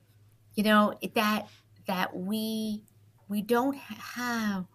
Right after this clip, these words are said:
we have some money. You know, we've, we've thought about, we, we were, we were lucky in the market. We were lucky with our jobs,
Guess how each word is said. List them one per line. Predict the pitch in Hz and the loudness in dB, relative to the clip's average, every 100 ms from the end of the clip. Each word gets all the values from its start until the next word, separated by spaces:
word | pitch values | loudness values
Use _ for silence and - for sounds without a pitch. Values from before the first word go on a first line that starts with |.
| - | -6
we | 277 | -4
have | 311 - | -2 -2
some | - 440 370 | -2 0 0
money. | 175 156 294 - - | 0 -2 -4 -8 -8
You | 254 | -6
know, | |
we've, | 240 247 240 - | -4 -4 -6 -4
we've | 240 240 | -4 -2
thought | 226 226 | -2 -2
about, | 233 226 208 | -2 -4 -2
we, | 214 - 214 | -4 -6 -4
we | 214 | -2
were, | 202 190 - | -2 -4 -4
we | 202 | -2
were | 190 | -2
lucky | 190 190 190 - - - - _ _ - 175 | 2 2 0 -12 -14 -16 -16 _ _ -10 -2
in | |
the | 165 | 0
market. | 160 165 208 175 | 2 0 0 -2
We | 170 | -2
were | 151 147 | -6 0
lucky | 170 180 190 170 | 0 0 -2 -2
with | 143 | -4
our | 135 | -6
jobs, | 135 190 180 160 - | -2 2 2 0 -6